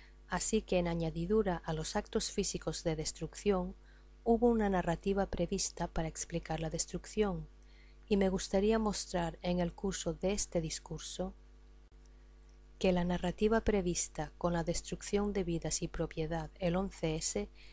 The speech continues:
es igual a, si no superior, a la misma destrucción a nivel físico. ¿Qué narrativa fue entregada ese día? Pues consistía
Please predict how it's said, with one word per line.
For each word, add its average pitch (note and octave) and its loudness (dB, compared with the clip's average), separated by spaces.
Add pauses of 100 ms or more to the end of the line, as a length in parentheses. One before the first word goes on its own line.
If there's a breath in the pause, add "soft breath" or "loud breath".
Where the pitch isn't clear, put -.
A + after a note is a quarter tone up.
(220 loud breath)
es G3+ 2
igual F3+ 2
a, F3+ -2 (320 loud breath)
si - 4
no F#3 6
superior, F#3 4 (360 soft breath)
a F3+ 2
la E3+ 6
misma G3 4
destrucción F#3 0
a F3+ -2
nivel E3 -2
físico. - -6 (1400 soft breath)
¿Qué A#3+ 8
narrativa A3+ 2
fue G#3 0
entregada G3+ 0
ese G3+ 0
día? F3 -2 (640 soft breath)
Pues F3 2
consistía G3 0